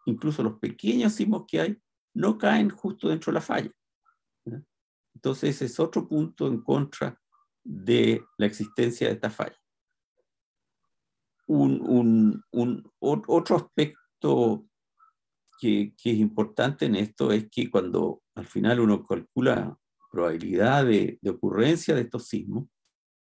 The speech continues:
eh, tiene que considerar el tiempo que ha transcurrido. Y, bueno, o sea, si, si uno tiene sismos cada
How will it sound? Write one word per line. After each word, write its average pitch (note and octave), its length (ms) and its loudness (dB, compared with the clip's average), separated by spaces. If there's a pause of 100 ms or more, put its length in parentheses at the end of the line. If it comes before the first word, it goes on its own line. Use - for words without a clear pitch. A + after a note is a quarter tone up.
(120)
eh, G2+ 140 -2
tiene D3+ 320 2
que G#2+ 60 2
considerar G#2+ 480 2
el G#2 160 -4
tiempo - 380 -2
que G2 100 -6
ha G2 120 -8
transcurrido. C3 680 -4 (720)
Y, G2 560 -2 (680)
bueno, G#2 520 0 (800)
o - 60 -16
sea, - 360 -4
si, G#2+ 300 0
si - 220 -4
uno G#2+ 240 4
tiene A2+ 240 2
sismos G#2 460 0
cada G#2 440 -2